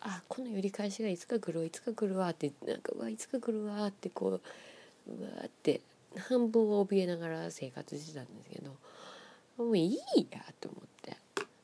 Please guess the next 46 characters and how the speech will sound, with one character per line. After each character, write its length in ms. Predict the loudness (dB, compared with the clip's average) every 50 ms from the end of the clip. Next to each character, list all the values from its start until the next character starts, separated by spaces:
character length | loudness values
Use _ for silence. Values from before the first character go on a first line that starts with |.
| _ _ _ -10 -4
も 120 | -2 -2 0
う 40 |
そ 260 | 0 -2 0 4 6 6
う 60 | 6
な 100 | 6 4
っ 40 | 0
た 200 | -4 -4 -2 0
ら 100 | 0 0
そ 180 | 0 2 2 4
う 60 | 4
な 80 | 2
っ 20 | 2
た 140 | -2 -8 -6
時 280 | -4 -4 -4 -2 -4
や 80 | -6 -6
か 160 | -8 -10 -8
ら、 200 | -6 -6 -8 -8 -10 -18 -20 -20 _ -20 -20 -20 -20 -20 -20 -20 -20 -16 0 4
も 480 | 6 6 6 4 0 -2 -2 -4 -6 -10 _ _ _ _ _ _ _ _ _ -20 -14 -2
う、 40 | 0
い 80 | 0 0
つ 140 | 2 0 0
も 100 | 0 -2
た 180 | -2 -4 -4
ぎ 120 | -2 -2 -2
っ 20 | -2 -2
と 100 | -2 0
け 120 | 2 2
ば 100 | 2 2
い 40 | 2
い 100 | 4 6
ん 100 | 8 8
じ 120 | 6 6 4
ゃ 40 |
な 60 | -2 -4
い 40 |
っ 20 | -6 -10 -12 -14 -16 -20 -20 -20 _ _ -20 _ -18 -12
て 140 | -10 -10 -8 -8
私 240 | -8 -6 -4 -2 -2
は 60 | -2
思 120 | -2 -4
っ 40 | -8 -10
た 100 | -10 -8 -6
ん 40 | -6
で 60 | -6
す 160 | -6 -10 -14 -16
よ。 60 | -20